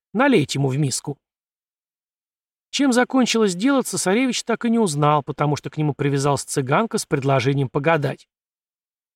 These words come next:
"Всё скажу, касатик, ничего не утаю", завывала она, семеня за молодым человеком. "Всё вижу, ты из богатого рода, да только никто тебя там не любит.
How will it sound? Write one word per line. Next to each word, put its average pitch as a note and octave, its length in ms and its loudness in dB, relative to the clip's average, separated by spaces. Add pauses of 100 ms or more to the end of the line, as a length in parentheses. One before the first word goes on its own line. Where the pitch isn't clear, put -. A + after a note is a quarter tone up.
(180)
"Всё - 280 -2
скажу, F3+ 360 2
касатик, E3 540 -2
ничего E3+ 340 0
не F3+ 120 2
утаю", D#3 400 0 (320)
завывала C#3+ 500 2
она, D3 180 0
семеня C#3 440 -2
за C3 120 -4
молодым C#3+ 340 -2
человеком. C#3+ 520 -4 (400)
"Всё E3+ 320 2
вижу, F#3 420 0 (140)
ты D#3+ 140 2
из E3 100 2
богатого F3 560 2
рода, F#3 300 2
да D3 80 -4
только E3 260 -2
никто D#3+ 400 0
тебя E3+ 240 -2
там F#3 220 0
не F#3 100 2
любит. G3+ 400 0